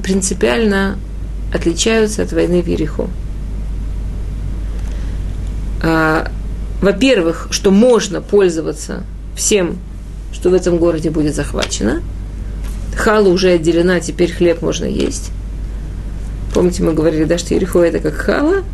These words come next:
а Эрец Исраэль как то, чем мы пользуемся. И второе, сим леха орев леир мяхурея.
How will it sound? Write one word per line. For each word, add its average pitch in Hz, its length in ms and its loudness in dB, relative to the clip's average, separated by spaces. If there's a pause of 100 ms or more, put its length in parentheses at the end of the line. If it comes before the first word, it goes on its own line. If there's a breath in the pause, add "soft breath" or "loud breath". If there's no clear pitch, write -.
(320)
а 214 40 0
Эрец 185 280 2
Исраэль 185 480 0
как 90 300 -2 (240)
то, 87 100 2
чем 85 240 0
мы 113 60 0
пользуемся. 107 680 2 (1080 loud breath)
И 185 80 4
второе, 240 600 4 (840)
сим 269 420 4
леха 196 300 2 (100)
орев 208 260 4 (200)
леир 185 320 2
мяхурея. 180 580 0